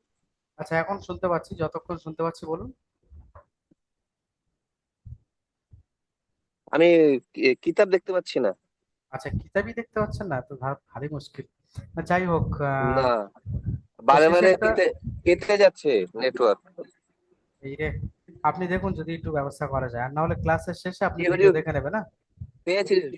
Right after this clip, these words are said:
Speaker 2: দেখতে পাচ্ছি হুজুর,
Speaker 1: আচ্ছা,
Speaker 2: দেখতে
Speaker 1: বলুন
Speaker 2: পাচ্ছি।
Speaker 1: তাহলে, শেষেরটা বলুন দেখি।
Speaker 2: শেষেরটা? লাম আলিফ জবর লা,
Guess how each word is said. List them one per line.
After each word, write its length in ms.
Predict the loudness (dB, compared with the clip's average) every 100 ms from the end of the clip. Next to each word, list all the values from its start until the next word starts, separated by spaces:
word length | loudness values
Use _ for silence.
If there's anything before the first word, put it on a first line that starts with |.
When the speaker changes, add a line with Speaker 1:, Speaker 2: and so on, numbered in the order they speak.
| -16 -18 -6
Speaker 2:
দেখতে 260 | -6 2
পাচ্ছি 240 | 4 4 4
হুজুর, 220 | 2 0 -6 _ _ -10
Speaker 1:
আচ্ছা, 160 | -10 -2
Speaker 2:
দেখতে 140 | 2
Speaker 1:
বলুন 140 | 4 4
Speaker 2:
পাচ্ছি। 260 | 4 -2
Speaker 1:
তাহলে, 360 | -6 _ -16 -10
শেষেরটা 380 | -8 -6 -4 -2
বলুন 200 | -2 -2
দেখি। 200 | -6 -14 -16 _ _ -20 -16 -16 -16 -16 -16 _ _ _ _
Speaker 2:
শেষেরটা? 420 | 0 2 4 4 4 0 -6 _ _ _ _ _ _ _ _ _ _ _ _ _ _ _ _ _ _ _ _ -20 -20 _ _ _ _
লাম 440 | 4 6 8 6 2
আলিফ 280 | 2 2 2
জবর 340 | 4 4 6 4
লা, 260 | 6 4